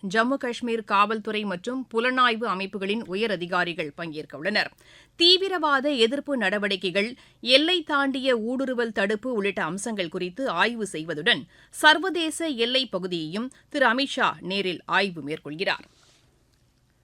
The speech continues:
ரிசர்வ் வங்கியின் மூன்று நாள் நிதி கொள்கை குழு கூட்டம் மும்பையில் இன்று தொடங்குகிறது. நடப்பு நிதியாண்டில் நடைபெறும் இந்த முதலாவது கூட்டத்தில்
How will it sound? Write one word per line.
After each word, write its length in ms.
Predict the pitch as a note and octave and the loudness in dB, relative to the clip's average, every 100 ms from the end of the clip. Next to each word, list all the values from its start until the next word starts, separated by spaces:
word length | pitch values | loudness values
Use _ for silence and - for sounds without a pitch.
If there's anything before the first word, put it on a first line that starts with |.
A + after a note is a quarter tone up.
| _ _ _ _ _ _ _ - | _ _ _ _ _ _ _ -2
ரிசர்வ் 400 | B3+ D#4 G#4 G4 | 2 2 2 2
வங்கியின் 440 | E4 D4+ C#4+ D#4+ E4 | 2 2 0 0 0
மூன்று 440 | A#3+ C4+ D#4+ E4 | 2 2 2 2
நாள் 280 | D4 C#4+ D4 | 4 4 4
நிதி 280 | C4 B3+ B3+ D4+ | 2 -2 -2 0
கொள்கை 340 | A#3+ A#3 C4 B3 | 0 0 -2 -2
குழு 260 | A3+ G#3+ G3 | -2 0 0
கூட்டம் 360 | F3+ E3 B3+ A#3+ | -2 -4 -2 -2
மும்பையில் 440 | G#3 G#3+ G3 C4 | -2 -2 -4 -6
இன்று 280 | G#3+ G#3+ A#3+ C#4 | -4 -4 -4 -4
தொடங்குகிறது. 640 | G3 D3+ C#3+ D3+ E3+ D3+ - _ - | -4 -4 -6 -6 -6 -8 -16 _ -6
நடப்பு 380 | G3+ G#3 A#3 B3 | 0 0 0 -4
நிதியாண்டில் 580 | F#3+ F#3+ A3 G#3 G3 A3 | -4 -2 0 2 0 -2
நடைபெறும் 440 | F3+ F#3 F#3 A#3 D4+ | -2 -2 -4 -4 -4
இந்த 180 | G#3+ G3 | -2 -2
முதலாவது 540 | F3+ G3 A3 G#3+ G#3+ G3 | -2 0 2 2 0 -4
கூட்டத்தில் 460 | F#3+ F3+ D#3 A#3 | -4 -6 -4 -6